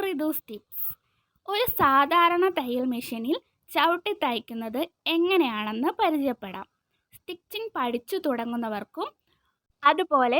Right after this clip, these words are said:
സ്റ്റിച്ചിങ് പഠിക്കാൻ ആഗ്രഹിക്കുന്നവർക്കും ഒരുപോലെ ഉപകാരപ്രദമായിട്ടുള്ള ഒരു വീഡിയോ ആയിരിക്കും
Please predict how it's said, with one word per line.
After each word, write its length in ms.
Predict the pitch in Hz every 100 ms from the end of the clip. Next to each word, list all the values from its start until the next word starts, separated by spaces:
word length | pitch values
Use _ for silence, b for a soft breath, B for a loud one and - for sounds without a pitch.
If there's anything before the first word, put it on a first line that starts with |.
| 403
സ്റ്റിച്ചിങ് 500 | - 254 - 330 427
പഠിക്കാൻ 500 | 254 226 240 302 330 277 226
ആഗ്രഹിക്കുന്നവർക്കും 1040 | 214 262 302 285 277 233 220 214 - 370 571 b b - 269
ഒരുപോലെ 680 | 320 339 277 226 214 269 415 254
ഉപകാരപ്രദമായിട്ടുള്ള 1300 | 233 247 277 330 - 247 226 226 208 208 220 220 311 -
ഒരു 100 | 294 277
വീഡിയോ 320 | 226 214 247 233
ആയിരിക്കും 460 | 196 202 202 -